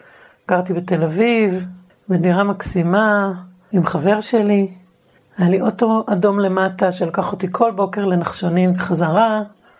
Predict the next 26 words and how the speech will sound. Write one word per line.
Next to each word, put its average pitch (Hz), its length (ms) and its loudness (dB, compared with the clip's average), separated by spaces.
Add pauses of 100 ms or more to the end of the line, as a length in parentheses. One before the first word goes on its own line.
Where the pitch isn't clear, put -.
(220)
חיים 208 340 -2
נראו 190 300 2
סבבה. 190 520 2 (760)
ידעתי 202 340 0
שאני 185 200 -2
מתפתחת, 185 760 -2
אה, 165 120 -2
מקצועית, 196 800 -2
והכל 185 440 0
ככה 185 280 -4
הולך, 175 460 -2
אה, 196 40 -4 (760)
לכיוון 185 460 0
טוב. 262 420 0 (880)
ובאוקטובר, 185 1160 0
אה, 175 380 2 (140)
בן 185 260 2
הזוג 175 260 0
שלי 170 300 0
דאז 175 600 0 (180)
החליט 180 340 -2
שלא 180 440 0
מתאים 180 300 -2
לו 160 80 -2
בעצם 156 440 -2
להתחתן, 185 600 0